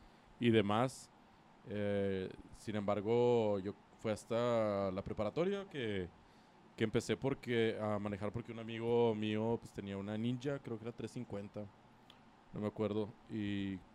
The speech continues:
fue con la, con la que aprendí. Ya se llama andar en carro, entonces no se me, no se me complicó mucho la, la transición. Y, pero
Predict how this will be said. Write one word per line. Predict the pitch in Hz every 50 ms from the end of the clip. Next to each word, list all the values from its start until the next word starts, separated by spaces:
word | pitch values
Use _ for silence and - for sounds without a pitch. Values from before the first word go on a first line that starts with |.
| - -
fue | - 110
con | 107 - 113 110
la, | 110 104 - -
con | - 101 98
la | 98 95
que | - 98
aprendí. | - - 98 101 101 123 139
Ya | 151 135
se | - 147
llama | 123 117 123
andar | 117 113 117
en | 113 104
carro, | - 117 120 123
entonces | 123 113 - 107 95 107 101
no | 104 104
se | 95 - 107
me, | 110 104 98 - - - - - - - - - -
no | 110 110
se | 107 117
me | 117 120
complicó | - 120 104 107 107 - 107
mucho | 107 110 - -
la, | 120 113 110 101 92 87 - - - - - - - - - - -
la | 113 110
transición. | - 110 110 107 - - 98 - - 113 120 127 131 - - - - - - - - - - - - - - - - - - - - - - - -
Y, | - 127 117 120 120 117 117 117 113
pero | - - 135 131 127 127 123 123 123 123